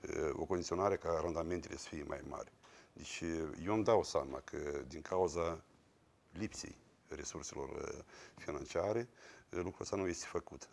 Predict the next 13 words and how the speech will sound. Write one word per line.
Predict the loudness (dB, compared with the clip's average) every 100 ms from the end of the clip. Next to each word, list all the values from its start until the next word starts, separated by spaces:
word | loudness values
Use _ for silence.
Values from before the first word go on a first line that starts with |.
| -2
Dar, | 0 0
de | 4
fapt, | 4 4 2
uh, | -2 -2 -4
prin, | -2 2 0 -2 -10 -8
prin, | -2 0 0
uh, | -2 -2 -2 -2
utilizarea | -4 -4 -2 0 0
subvențiilor | -4 -4 -4 -2 -6 -4
pot | -8
fi, | -8 -4
uh, | -2 -2 -4 -12 -16 -18 -16 -10 -4 -4 -4
urmărite | -2 2 4 2 0 -4 -12